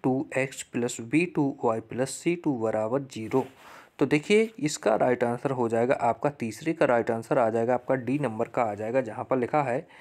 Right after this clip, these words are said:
कि अनंत अनेक हल होंगे। इसके बाद आता है आपका अगला, यानी कि चौथे नंबर का, जहाँ पर लिखा है, "यदि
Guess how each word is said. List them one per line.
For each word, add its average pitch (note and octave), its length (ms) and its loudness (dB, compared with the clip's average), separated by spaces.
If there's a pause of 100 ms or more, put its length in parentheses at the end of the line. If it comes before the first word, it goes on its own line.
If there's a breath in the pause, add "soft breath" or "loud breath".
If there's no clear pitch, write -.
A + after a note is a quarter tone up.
(340 loud breath)
कि G3+ 280 2
अनंत A#2+ 320 0
अनेक A2+ 460 -4
हल C3 140 0 (420 soft breath)
होंगे। G#2 300 -8 (380 soft breath)
इसके E3 280 0
बाद F3 180 4
आता C3+ 240 2
है D#3 180 0
आपका C#3 420 0
अगला, B2+ 440 -2
यानी B2 340 -2
कि - 100 -12
चौथे A#2+ 360 -2
नंबर B2+ 280 -2
का, C#3 120 2
जहाँ A#2 220 -2
पर C3+ 120 0
लिखा B2+ 220 0
है, C#3 240 0 (380 loud breath)
"यदि B2 520 0